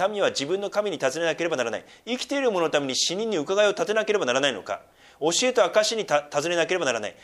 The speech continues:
もしこの言葉に従って語らなければ、その人は夜明けがない」。はい。人々が、これね、イザヤ書に一貫して語られてるんですけどね、神の教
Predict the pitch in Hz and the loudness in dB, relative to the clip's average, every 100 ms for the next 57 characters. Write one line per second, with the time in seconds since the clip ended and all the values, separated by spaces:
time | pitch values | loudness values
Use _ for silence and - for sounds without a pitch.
0 | - 170 254 233 - 180 180 185 196 170 | -8 0 2 0 -2 -2 0 0 2 2
1 | - 143 143 135 135 151 147 135 104 135 | 2 2 2 0 2 2 2 0 0 2
2 | 123 - - - - 165 156 143 160 - | 2 0 -12 -14 -4 -2 -2 2 2 2
3 | - 104 147 240 269 254 180 104 - 110 | -6 0 2 4 2 -2 -2 -2 -2 -4
4 | 98 - _ _ _ _ - - - _ | -4 -6 _ _ _ _ -12 -12 -12 _
5 | _ _ - _ _ _ _ - _ _ | _ _ -20 _ _ _ _ -20 _ _
6 | _ - - - 330 311 - 90 78 104 | _ -12 -10 -2 0 0 -4 -8 0 4
7 | 117 85 - _ _ _ _ _ _ _ | 4 2 -6 _ _ _ _ _ _ _
8 | 135 120 139 190 254 254 214 123 - 165 | -6 -4 0 2 4 2 0 -4 -2 -2
9 | 160 160 - 147 143 139 92 98 87 98 | -2 -6 -2 0 2 -2 -6 -12 -10 -10
10 | - _ _ _ _ _ _ _ - - | -10 _ _ _ _ _ _ _ -20 -20
11 | - - - - 359 370 359 269 147 107 | -20 -16 0 4 4 4 4 6 4 2
12 | 131 | 2